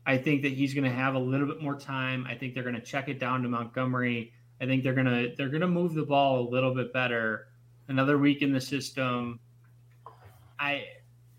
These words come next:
tend to th-, agree with John that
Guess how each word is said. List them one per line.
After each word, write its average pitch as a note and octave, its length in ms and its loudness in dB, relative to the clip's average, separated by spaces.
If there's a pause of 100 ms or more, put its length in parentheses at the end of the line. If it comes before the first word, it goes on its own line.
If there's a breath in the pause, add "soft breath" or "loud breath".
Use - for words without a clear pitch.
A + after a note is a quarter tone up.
(120)
tend D#3 380 -2
to D3 80 2
th-, - 260 -6
agree C#3+ 300 2
with C3 200 2
John C#3+ 520 0
that A#2+ 380 0